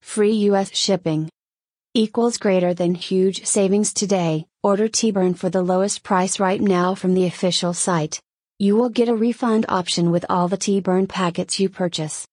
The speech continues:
If you are not happy with the Tea Burn results, you can contact Tea Burn customer service and ask for a refund. For Tea Burn complaints,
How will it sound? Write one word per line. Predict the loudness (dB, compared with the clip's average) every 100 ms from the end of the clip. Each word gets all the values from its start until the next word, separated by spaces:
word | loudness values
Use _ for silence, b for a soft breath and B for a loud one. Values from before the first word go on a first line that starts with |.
| _ _ _
If | 0 2
you | 2 2
are | 4
not | 2 0
happy | -2 -2 0 2
with | 2 0
the | -2
Tea | 0 0
Burn | 2 0 2
results, | 0 0 0 -2 -8 -16 -14 -2
you | -2
can | 2 0
contact | 0 0 0 0 -4 -4 -4
Tea | -2
Burn | 2 0 0
customer | -2 -2 0 0 0
service | 0 2 0 -2
and | -2 -2 0
ask | -2 -2 -6
for | -2 0
a |
refund. | 2 0 0 -2 -2 -2 -6 _ _ _
For | -2 -2
Tea | 0 -2
Burn | 2 0 0
complaints, | -2 0 2 2 2 0 -6